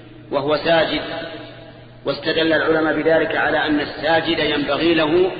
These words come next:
أن يضم قدميه بعضهما إلى بعض ولا يفرقهما، لأنه لا يمكن أن تقع اليد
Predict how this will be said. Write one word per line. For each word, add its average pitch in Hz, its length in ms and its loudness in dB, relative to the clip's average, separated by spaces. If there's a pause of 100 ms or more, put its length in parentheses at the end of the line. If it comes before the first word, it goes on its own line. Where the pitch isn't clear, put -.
(680)
أن 151 180 2
يضم 151 400 2
قدميه 147 720 0
بعضهما 147 520 0
إلى 135 240 -2
بعض 143 220 -2 (920)
ولا 160 200 4
يفرقهما، 147 680 -2 (960)
لأنه 156 300 2
لا 190 80 4
يمكن 165 260 2
أن 160 120 2
تقع 151 320 2
اليد 147 160 0